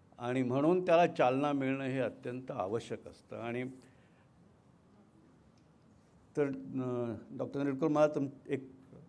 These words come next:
तुम्ही इथे बोलवलंय म्हणून एक सूचना करावीशी वाटते. आणि ती म्हणजे अशी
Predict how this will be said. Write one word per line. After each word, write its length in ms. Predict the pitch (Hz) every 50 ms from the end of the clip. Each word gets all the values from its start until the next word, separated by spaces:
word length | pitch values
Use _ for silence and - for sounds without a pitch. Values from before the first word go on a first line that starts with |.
| - - -
तुम्ही 180 | 131 135 151 147
इथे 120 | - 170
बोलवलंय 440 | 147 127 123 123 131 143 147 151 151
म्हणून 260 | 143 139 139 139 147
एक 100 | 147 135
सूचना 400 | - - 127 113 151 135 131 135
करावीशी 480 | - - 127 117 123 120 113 - - 120
वाटते. 500 | 101 101 101 - - - 110 113 127 135
आणि 200 | 120 113 113 110
ती 200 | 107 - 127 131
म्हणजे 240 | 131 135 135 131 131
अशी 420 | 120 113 - - 139 131 131